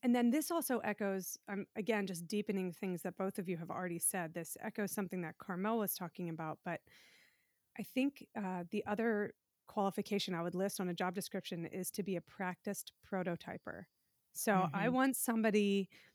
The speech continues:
Speaker 1: another way of saying this, a less attractive way of saying this is, like, somebody who's willing to fail, right?
Speaker 2: Mm-hmm. Mm-hmm.
Speaker 1: Because the whole concept of prototyping inside of the design thinking process is that you build,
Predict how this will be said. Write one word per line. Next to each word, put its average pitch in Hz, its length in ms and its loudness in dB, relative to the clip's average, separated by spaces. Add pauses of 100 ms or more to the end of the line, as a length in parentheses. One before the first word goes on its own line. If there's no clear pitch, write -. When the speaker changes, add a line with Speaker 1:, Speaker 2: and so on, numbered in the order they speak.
(220)
Speaker 1:
another 294 300 8
way 330 180 8
of 285 80 4
saying 226 320 4
this, 240 160 2
a 226 60 2
less 208 260 4
attractive 190 440 0
way 208 120 2
of 208 80 0
saying 185 240 0
this 202 180 0
is, 190 140 -2
like, 170 240 -2
somebody 196 360 0
who's 180 140 0
willing 185 240 2
to 185 60 -2
fail, 185 440 -2 (460)
right? 185 280 4
Speaker 2:
Mm-hmm. 151 100 -4
Mm-hmm. 180 100 -4 (140)
Speaker 1:
Because 214 480 4 (320)
the 220 60 -2
whole 277 160 2
concept 208 580 0
of 180 160 -2
prototyping 175 920 0 (120)
inside 196 400 2
of 175 120 -4
the 180 300 0 (380)
design 190 420 0
thinking 175 380 -2
process 185 680 -2
is 190 140 -4
that 190 180 2
you 180 320 -2
build, 226 240 2